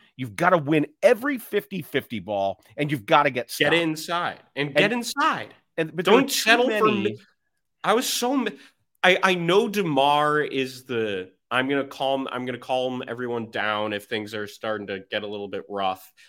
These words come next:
Speaker 2: and I'm gonna take a jump shot. He, he wasn't getting anything. He wasn't getting a call. He, he wasn't, people would, surprisingly, people weren't biting on his fakes very often.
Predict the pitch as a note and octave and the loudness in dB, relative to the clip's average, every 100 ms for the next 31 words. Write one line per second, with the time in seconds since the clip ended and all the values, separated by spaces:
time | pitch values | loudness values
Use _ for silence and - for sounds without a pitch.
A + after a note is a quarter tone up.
0 | - A2+ A2 A2+ A2 - G#2+ G#2+ G#2 F#2+ | -6 0 0 0 -2 -4 -8 -8 -8 -8
1 | - F2 - _ _ _ _ _ _ _ | -10 -14 -16 _ _ _ _ _ _ _
2 | _ - - G#3 A3 C3+ - _ _ - | _ -10 -2 0 0 -6 -16 _ _ -14
3 | - B3+ A#3+ E3 G2 - C3+ A#2+ F2+ F#2 | -6 0 0 0 -6 -6 -4 -4 -6 -14
4 | - G#2 B2 G#2 - F2 - _ C#3+ G3 | -10 -4 -4 -4 -8 -20 -20 _ 0 2
5 | G3+ D#3 C#3 C3+ F#2 - - E3+ F3 F#3 | 2 4 4 2 -2 -10 0 2 4 2
6 | E3 F#3 F#3+ C#3 F3+ E3+ E3+ C#3+ A#2+ - | -2 -8 -8 -8 -6 -2 0 -2 -4 -10
7 | _ - B2+ - A3+ D4 A#3+ - - - | _ -18 -14 -6 -4 0 -2 -4 -12 -14
8 | - A3+ F#4+ D#4 G3+ D3+ C3+ - A#3+ G4+ | 0 4 4 4 2 0 -2 -6 2 2
9 | F3+ G3+ D#3+ D#3+ F#3 F#3 C#3+ A#2+ - E3 | 4 4 4 6 6 4 2 0 -4 -4
10 | - A2+ G2 E2+ E2 - | -2 -2 -2 -4 -10 -16